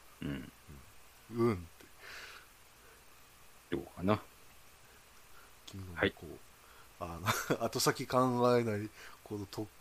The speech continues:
Speaker 2: このね、クイズをね、僕もどうやって面白くしようかって、<laughs> 一年間悩むんだけ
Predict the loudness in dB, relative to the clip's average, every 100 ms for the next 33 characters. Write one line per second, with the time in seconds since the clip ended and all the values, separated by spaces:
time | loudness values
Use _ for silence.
0 | -20 -20 -18 -16 -14 -14 -14 -8 -6 -6
1 | -8 0 4 4 2 -2 -4 -6 -6 -2
2 | 0 2 2 0 -4 4 8 8 8 4
3 | 6 4 6 6 4 2 2 -2 -6 -12
4 | -18 -18 -18 -20 -20 -10 -10 -2 -2 0
5 | 2 2 2 2 -2 -6 -6 -4 -4 -8
6 | -12 -16